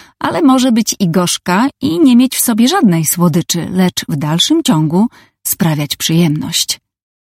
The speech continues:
Sport. Zamknięte drzwi, za którymi nie wiadomo, co się kryje.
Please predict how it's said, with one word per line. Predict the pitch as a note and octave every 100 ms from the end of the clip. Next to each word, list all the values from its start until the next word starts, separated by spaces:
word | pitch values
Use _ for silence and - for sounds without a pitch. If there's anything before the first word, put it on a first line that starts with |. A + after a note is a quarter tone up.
| _ _
Sport. | - - C#4+ E3 - - - _ _ _ _ _ _ G3
Zamknięte | A3+ A#3+ C#4+ E4+ E4 C#4+ C4
drzwi, | G3+ G#3 F3 D3 - _ _ _ _ _
za | F#3 G#3+
którymi | - A#3 B3 A#3+ A#3
nie | A3+
wiadomo, | G#3 G#3+ F#3 D3 D3+
co | - D3+
się | D3+
kryje. | D3 D#3 D3 C#3+